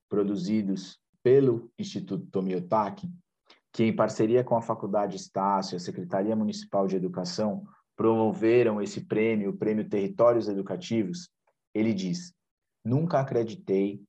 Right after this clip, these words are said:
em uma escola que não fosse humanizadora, que acreditamos que uma, que uma escola só possa funcionar de verdade quando ela sabe onde ela está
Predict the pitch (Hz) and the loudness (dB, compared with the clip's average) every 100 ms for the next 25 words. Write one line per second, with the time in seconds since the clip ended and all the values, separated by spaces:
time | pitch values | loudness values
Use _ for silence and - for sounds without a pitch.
0 | _ 107 104 104 - 107 107 104 107 117 | _ -4 -2 -4 -4 -2 -2 -2 -4 -4
1 | - 110 110 110 107 107 104 104 92 82 | -2 -2 -2 -4 -2 -2 -2 -2 -2 -4
2 | 71 _ _ _ 110 123 123 117 - 127 | -6 _ _ _ -2 2 0 -2 0 0
3 | 131 131 120 101 101 98 - 113 110 - | 0 -4 -4 -4 -4 -8 -8 -6 -4 -2
4 | 110 117 110 95 104 - 120 143 - 135 | 4 4 4 0 -8 0 2 2 -2 -8
5 | 117 - 101 95 92 87 120 101 87 104 | -10 -6 -4 -4 -6 -6 -2 -2 0 -2
6 | 104 87 - _ _ _ _ _ _ 110 | -2 -6 -10 _ _ _ _ _ _ -2
7 | 107 110 107 - - 110 113 117 120 123 | 2 4 2 0 2 4 2 0 0 0
8 | 135 - 87 | -4 -6 -6